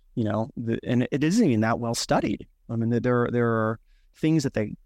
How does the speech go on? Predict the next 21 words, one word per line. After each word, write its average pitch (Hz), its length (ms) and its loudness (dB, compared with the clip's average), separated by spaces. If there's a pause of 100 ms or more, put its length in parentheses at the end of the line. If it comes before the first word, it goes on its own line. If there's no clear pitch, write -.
(220)
have 110 160 -6
yet 143 160 2
to 123 100 -2
really 123 320 2
dive 123 240 2
into, 123 240 2
like 101 160 0
circulating 117 480 0
catabolic 107 500 0
factor 110 480 0
that 95 160 0
are 92 100 -4
a 92 60 -2
result 101 380 2
of - 60 -12
feasting 117 560 2
and 92 100 2
all 113 140 4
these 117 140 0
amazing 110 420 2
things. 110 320 0